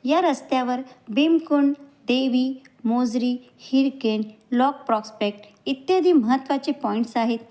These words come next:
ही पहा, अवतीभोवती किती छोटी छोटी गावे आहेत. ही चिमणी चिमणी गावे कोरकुंची आहेत. जमिनीवरून हे लोक समोरासमोर वाघाचे शिकार सहज करतात.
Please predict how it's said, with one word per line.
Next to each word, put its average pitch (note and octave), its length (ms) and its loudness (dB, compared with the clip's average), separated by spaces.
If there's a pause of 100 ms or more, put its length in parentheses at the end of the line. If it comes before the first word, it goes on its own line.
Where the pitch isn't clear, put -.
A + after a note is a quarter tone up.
(180)
ही C#4+ 160 0
पहा, E3+ 340 -4 (420)
अवतीभोवती F4 600 0
किती D#4+ 400 -2
छोटी D4 360 0
छोटी D4+ 200 -4
गावे C4 280 0
आहेत. B3+ 280 0 (440)
ही C#4+ 120 4
चिमणी A3+ 480 0
चिमणी G#3+ 380 0
गावे A3 460 0 (500)
कोरकुंची C4 720 0
आहेत. E3+ 300 0 (560)
जमिनीवरून D4+ 680 4 (260)
हे D#4 300 4
लोक G#3+ 240 2
समोरासमोर B3 760 0 (320)
वाघाचे D4+ 540 0
शिकार C4 440 -2
सहज D4+ 460 -2
करतात. F#3+ 420 -2